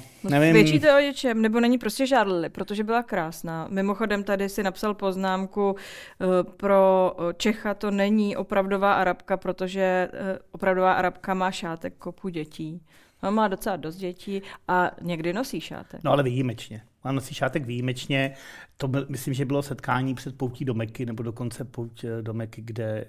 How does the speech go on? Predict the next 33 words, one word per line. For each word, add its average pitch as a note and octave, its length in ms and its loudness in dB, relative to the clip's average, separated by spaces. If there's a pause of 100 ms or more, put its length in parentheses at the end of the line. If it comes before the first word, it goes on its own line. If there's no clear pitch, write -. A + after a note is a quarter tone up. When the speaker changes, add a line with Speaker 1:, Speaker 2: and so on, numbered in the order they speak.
Speaker 2:
šátek - 400 -10
měla. A2 320 -6 (300)
Jinak B2+ 200 -2
on, B2+ 160 -2
ona A#2+ 120 -4
ho B2 120 -4
zásadně A#2 440 -6
nemá. A2+ 300 -10 (320)
A A2+ 40 -8
to D3+ 100 -2
je, D3+ 200 2
to F3 100 6
je F3 60 8
mimochodem F3 420 6
jako E3+ 160 -2
fakt E3 200 2
docela D3+ 280 2
důležitá D3 460 2
věc, A#2 240 0
protože B2+ 600 -4 (400)
ona C3 260 0
tím B2+ 300 -2
dává A#2+ 340 0
najevo B2 560 0
ten B2 180 -8
svůj C3+ 180 -10
sekulární B2+ 500 -4
postoj, B2+ 340 -10
nebo A#2+ 200 -2
relativně B2+ 460 -2
sekulární A2 500 -12
postoj. - 340 -16 (540)
A A#2+ 360 2